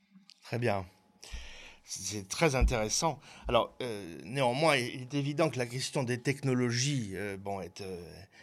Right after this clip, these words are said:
est incontournable parce que nous avons vécu, nous avons aujourd'hui des moyens sans précédent pour communiquer. Le télétravail est en train de prendre en France un essor très conséquent.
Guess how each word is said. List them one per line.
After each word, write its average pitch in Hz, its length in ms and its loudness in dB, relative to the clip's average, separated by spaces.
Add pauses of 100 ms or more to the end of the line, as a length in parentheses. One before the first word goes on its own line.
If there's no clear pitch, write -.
(120)
est 113 200 2
incontournable 139 920 6
parce - 240 -4
que 117 240 -2 (320)
nous 117 120 -4
avons 123 220 2
vécu, 131 640 -2 (160)
nous 120 300 -8
avons 135 240 0
aujourd'hui 151 560 0
des 113 140 0
moyens 127 420 2 (100)
sans - 540 4
précédent 135 680 0 (360)
pour 117 160 -8
communiquer. 127 640 0 (400)
Le 131 200 4
télétravail 127 920 2 (140)
est 110 180 -6
en 110 120 -2
train 120 240 -4
de 107 100 -2
prendre 107 420 -2
en 95 220 -6
France 110 380 -4
un 101 140 -6
essor 107 340 -2
très 110 160 -6
conséquent. 117 580 -4